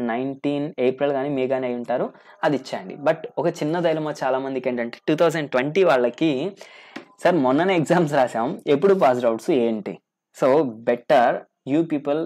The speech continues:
go with July month. ఓకేనా? ఎందుకంటే ప్రతిసారి కూడా జూన్లో ఉంటుంది, కరోనాతో కొంచెం లేట్ అయినా జూలై ఇచ్చేసేయండి, ఏం ప్రాబ్లం లేదు. "లేదు సార్ నేను రాసిన నిన్ననే ఎగ్జామ్స్", కొంతమందికి అది కూడా అవ్వలేదు అనుకుంటే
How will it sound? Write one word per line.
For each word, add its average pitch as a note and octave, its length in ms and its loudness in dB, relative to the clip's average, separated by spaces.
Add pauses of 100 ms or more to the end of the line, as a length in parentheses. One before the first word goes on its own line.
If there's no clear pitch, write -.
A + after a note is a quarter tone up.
(160)
go B2+ 200 0
with D3 200 -4 (220)
July A#2+ 360 -2
month. G2 300 -16 (560)
ఓకేనా? C3 300 -2 (360)
ఎందుకంటే C#3 460 0 (460)
ప్రతిసారి D3 720 2
కూడా C#3 240 2
జూన్లో C3+ 360 -2
ఉంటుంది, C3 360 -4
కరోనాతో D#3+ 540 0
కొంచెం D#3+ 440 -6
లేట్ C#3 200 -2
అయినా C3+ 200 -4
జూలై B2+ 320 -2
ఇచ్చేసేయండి, A#2 640 -6
ఏం C3+ 180 -2
ప్రాబ్లం F2 380 -12
లేదు. F2+ 220 -18 (120)
"లేదు D#3+ 320 2
సార్ E3 240 -2
నేను C#3+ 200 0
రాసిన B2 400 0
నిన్ననే C3+ 400 0
ఎగ్జామ్స్", C#3 380 -4
కొంతమందికి A#2+ 500 -4
అది G2 160 -6
కూడా D#3 220 4
అవ్వలేదు C#3+ 340 2
అనుకుంటే C3+ 420 -4